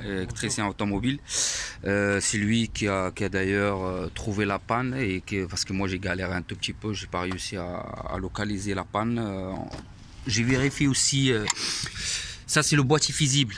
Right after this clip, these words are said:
voilà, pour les gens qui demandent tout le temps, euh, il est où le boîtier fusible, ça c'est un boîtier fusible qui est juste derrière la batterie, sur, sur, euh, cet endroit-là.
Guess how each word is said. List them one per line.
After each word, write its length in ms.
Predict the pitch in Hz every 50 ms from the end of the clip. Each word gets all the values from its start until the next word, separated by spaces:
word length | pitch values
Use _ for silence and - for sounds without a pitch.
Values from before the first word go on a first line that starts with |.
| - -
voilà, 240 | 104 107 104 98 87
pour 160 | - 107 110
les 80 | 113
gens 160 | 113 110 127 117
qui 100 | - 117
demandent 360 | 120 117 117 120 117 107 -
tout 120 | - 127 120
le 40 |
temps, 320 | - - 127 127 131 127 123
euh, 520 | 113 104 104 104 101 101 101 101 104 101 92
il 120 | 104 107
est 40 | 113
où 140 | 110 113 117
le 60 | 113
boîtier 260 | 104 113 104 - 110
fusible, 260 | 107 113 104 123 151 135
ça 140 | - 143
c'est 100 | 120 -
un 60 | 131 117
boîtier 260 | 117 123 - - 120
fusible 640 | - - 110 98 98 110 120 131 147 170 170 156 139 -
qui 220 | - 123 107 104 98
est 20 |
juste 240 | 98 131 135 120 -
derrière 340 | 123 107 104 104 104 104 101
la 120 | 101 95
batterie, 440 | 95 95 - - - 117 120 147 - - - - - - - -
sur, 240 | - - - 90 -
sur, 200 | - - 92 95
euh, 600 | 92 92 92 92 92 95 95 95 95 95 92 95 104
cet 220 | - - - -
endroit-là. 480 | 101 95 90 92 92 92 95 113 147